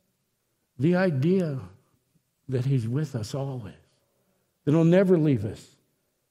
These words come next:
and forsake us. "Oh, that doesn't answer my question." Okay, then admonish those who need it. Encourage those who need it. Help the weak, be patient with all.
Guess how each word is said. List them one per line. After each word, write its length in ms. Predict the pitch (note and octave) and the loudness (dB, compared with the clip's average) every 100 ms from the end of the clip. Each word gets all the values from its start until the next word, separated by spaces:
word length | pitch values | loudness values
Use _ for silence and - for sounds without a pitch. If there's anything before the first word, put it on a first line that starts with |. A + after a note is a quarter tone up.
| _ _ - | _ _ -8
and 140 | C3 | -8
forsake 500 | - G#2+ - C3 B2+ | -6 -10 0 0 0
us. 260 | F#2 - _ _ _ _ _ _ _ _ _ _ _ _ _ _ - | -12 -14 _ _ _ _ _ _ _ _ _ _ _ _ _ _ -2
"Oh, 140 | A#3+ A#3 | 2 4
that 140 | G#3+ | 4
doesn't 260 | G3+ E3 F#3+ | 2 2 2
answer 260 | F#3+ - | 2 0
my 160 | D#3+ D#3+ | -2 -2
question." 640 | - F3 C#3 - C3+ G#2+ - | -2 -4 -4 -6 -10 -8 -10
Okay, 240 | - E3+ | -4 -2
then 380 | C#3 D3 C#3 C3+ - _ _ _ _ _ - | 0 0 0 -4 -20 _ _ _ _ _ -2
admonish 460 | C#3+ D3+ E3 C3+ | 0 2 0 -2
those 220 | - C#3+ C3 | 0 -2 2
who 100 | C#3 | 2
need 240 | C3+ C3 | 2 2
it. 140 | G2 - _ _ _ _ _ _ _ _ _ _ - | -2 -12 _ _ _ _ _ _ _ _ _ _ -4
Encourage 640 | C3 - E3 C#3 G#2+ - | -4 0 0 0 -2 -6
those 240 | A2+ G#2 | -4 -4
who 120 | - | -4
need 200 | A2 F#2 | -4 -6
it. 80 | D#2 _ _ _ _ _ _ _ _ _ - | -10 _ _ _ _ _ _ _ _ _ -2
Help 180 | D#3+ D3 | -2 0
the 80 | D3 | 0
weak, 300 | C#3 C#3 - | 0 0 -4
be 100 | B2 | -6
patient 420 | - D3 - D3 | -2 -2 -2 -6
with 140 | A#2+ | -4
all. 480 | B2+ A#2+ A#2+ - - | -2 0 -2 -6 -20